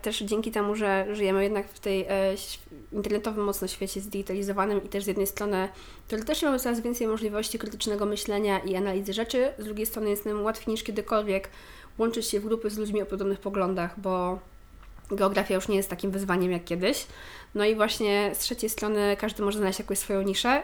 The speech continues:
i wydaje mi się, że jednak internetowe fora to jest to miejsce, gdzie te teorie spiskowe mogą sobie tak pięknie dojrzewać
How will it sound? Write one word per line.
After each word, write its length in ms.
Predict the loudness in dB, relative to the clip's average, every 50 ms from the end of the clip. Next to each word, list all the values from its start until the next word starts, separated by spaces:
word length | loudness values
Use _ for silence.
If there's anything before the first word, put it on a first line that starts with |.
| 0
i 260 | -2 -2 -2 -2 -4 -4 -6
wydaje 260 | -4 0 2 2 2
mi 80 | 2
się, 120 | 0 -2 -2
że 100 | 0 2
jednak 340 | 2 2 2 0 0 -2 -4
internetowe 520 | -6 -6 -2 -2 -2 -2 -2 -2 -4 -2
fora 260 | -2 0 0 0 0
to 100 | 0 0
jest 200 | -2 -2 -2 -4
to 60 | -4
miejsce, 380 | -2 0 0 0 -2 -2 -4 -4
gdzie 340 | -2 -2 0 0 2 0 0 -2 -6 -14 -18 -18 -16 -10
te 100 | -8 -2
teorie 240 | 0 2 2 2 2
spiskowe 420 | 0 -2 -4 -6 -6 -6 -6 -4 -2
mogą 240 | -2 -2 -2 -2
sobie 220 | -4 -2 -2 -2 -2
tak 160 | -2 -4 -2
pięknie 280 | -2 -2 -2 0 -2 0
dojrzewać 640 | 0 0 0 2 2 2 2 2 2 0 -2 -8